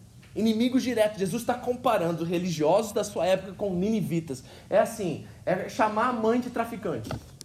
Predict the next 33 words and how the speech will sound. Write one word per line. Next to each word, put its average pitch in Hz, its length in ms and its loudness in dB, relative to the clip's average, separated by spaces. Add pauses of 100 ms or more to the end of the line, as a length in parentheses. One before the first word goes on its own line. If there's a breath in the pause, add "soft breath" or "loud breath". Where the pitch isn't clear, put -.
(720)
É - 80 -2
chamar 196 320 0
a 214 40 0
mãe 208 200 0
de 220 80 -4
prostituta, 220 600 0
basicamente 160 540 0
o - 20 -12
que - 60 -8
Jesus 147 220 -8
tá 147 100 -2
falando. 113 320 -6 (1120 loud breath)
Tá 151 100 0
entendendo? 180 340 -2 (320)
Jesus 175 220 0
tá 226 100 2
comparando 196 680 2
a - 120 -2
casta - 520 0
religiosa 196 680 2
de 165 120 -4
Israel, 165 400 0
que - 100 -10
está 170 180 -2
tentando 202 580 -2
pegar 165 460 -2
ele, 170 320 -4 (300 loud breath)
com 208 380 -2 (180)
uma 175 280 0
raça 185 540 -2 (160)
cruel, 165 480 6
sanguinária, 170 760 -2
perversa. 143 840 -4